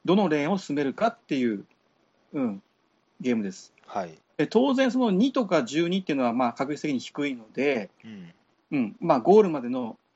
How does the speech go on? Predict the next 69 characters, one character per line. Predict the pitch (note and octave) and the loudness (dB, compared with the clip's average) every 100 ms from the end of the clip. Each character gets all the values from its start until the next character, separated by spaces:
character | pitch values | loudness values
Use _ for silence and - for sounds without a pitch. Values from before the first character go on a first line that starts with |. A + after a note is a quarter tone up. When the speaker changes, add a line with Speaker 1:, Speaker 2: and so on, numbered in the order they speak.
| _ | _
Speaker 1:
マ | B2+ | -10
ス | A#2+ - | -10 -10
数 | - D3+ | -6 -6
も | G2+ | -6
少 | - B3+ | -6 -4
な | G3 | -4
い。 | - _ | -6 _
Speaker 2:
は | - G3 | -10 -10
い | - | -10
は | - | -16
い。 | - _ _ | -20 _ _
Speaker 1:
う | D3 | -4
ん。 | A#2 - _ | -4 -6 _
三 | - E3+ F3 | -2 0 0
マ | E3+ | -2
ス | - D3 - _ _ _ _ _ _ - | -4 -8 -10 _ _ _ _ _ _ -6
で、 | G3+ F#3 - _ | -6 -6 -12 _
え | C#3 C3 A#2+ A2+ G2+ F#2+ F#2+ | -8 -6 -6 -8 -12 -20 -20
ー、 | - | -6
ゴ | C#3 | -4
ー | |
ル | G#2+ | -4
し | - | -10
ま | F#2+ | -16
す。 | - - - | -18 -20 -20
Speaker 2:
う | |
ん。 | A2+ F#2+ F2 _ _ | -18 -18 -20 _ _
Speaker 1:
で、 | C3 | -2
逆 | B2 D#3+ A3+ | 2 2 0
に | |
そ | A3 | -2
の | D3+ | 0
七 | G3+ A#3+ | 2 2
は | E3 E3 D3 C3 | 2 0 0 -6
一 | - | -10
番 | D#3 C3+ | -10 -6
多 | C#3+ E3 | -6 -6
い | |
の | A#2+ G2+ | -8 -8
で、 | A#2+ A#2+ G2 - - | -8 -6 -10 -14 -18
Speaker 2:
う | |
ん。 | A2 F#2 F2+ _ _ | -16 -16 -20 _ _
Speaker 1:
こ | E3+ | -8
れ | F3 | -6
は | |
そ | D#3+ | -6
の | C#3 | -8
十 | - D#3 | -6 -6
三 | D#3 E3+ | -4 -6
マ | E3 | -6
ス | - | -6
あ | A#2+ | -6
る | G#2+ | -6
ん | |
で | |
す | G2 G2 | -10 -14
よ。 | F#2 _ _ _ _ | -14 _ _ _ _
Speaker 2:
は | A#2+ | -6
い | F2+ | -6
は | - | -8
い | - | -16
は | - - | -20 -20
い。 | _ D3 | _ -4
Speaker 1:
う | |
ん。 | |
Speaker 2:
う | D3 | -2
ん。 | C3 G#2+ F#2+ F#2 E2+ _ _ _ - | 0 -2 -8 -16 -20 _ _ _ -8
Speaker 1:
う | - | -6
ん。 | F#3 | -8